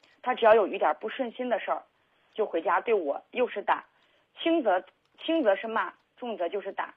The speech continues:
今晚上他又打我了。然后只要是他父母给他一点任何的压力，或者是外界给他的任何一点压力，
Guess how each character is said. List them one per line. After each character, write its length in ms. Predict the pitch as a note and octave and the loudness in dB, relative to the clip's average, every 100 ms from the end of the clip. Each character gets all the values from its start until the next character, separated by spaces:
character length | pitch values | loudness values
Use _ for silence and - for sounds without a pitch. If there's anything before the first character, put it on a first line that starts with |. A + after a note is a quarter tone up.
| _ _ - | _ _ -8
今 160 | B3 | -2
晚 120 | A3+ | 0
上 100 | D#3 | 0
他 100 | E3+ A3+ | -2 -4
又 140 | A3 | -4
打 220 | - - | -2 -2
我 160 | E3 - | -2 -4
了。 180 | C#2 - _ _ _ _ _ _ _ _ _ _ _ _ _ _ | -8 -12 _ _ _ _ _ _ _ _ _ _ _ _ _ _
然 120 | - A#3+ | 4 4
后 60 | |
只 100 | C4 | 6
要 100 | C#4 | 4
是 80 | C#4+ | 4
他 100 | C#4+ | -2
父 180 | C#4+ D#4+ | -2 0
母 140 | A3 F3+ | 0 -2
给 140 | G3 | -6
他 140 | G3 | -6
一 100 | G#3 | -6
点 160 | G3+ C#3+ - | 0 0 2
任 160 | C#4+ | 0
何 140 | B3 - | -2 -6
的 100 | D#3 | -4
压 200 | D#3+ D#3 | -4 -4
力， 220 | D#3 D#3 _ | -6 -10 _
或 120 | - A3+ | -12 -6
者 60 | |
是 60 | B3 | 0
外 220 | A#3+ F3+ | 2 2
界 120 | F#3 | -2
给 120 | F#3 C#3+ | -10 -8
他 120 | D#3+ | -8
的 60 | |
任 200 | D#3+ F#3+ | -8 -10
何 120 | F3 D3 | -10 -12
一 160 | D#3 | -10
点 140 | - - | -8 -4
压 160 | D3 | -4
力， 160 | C#3+ | -6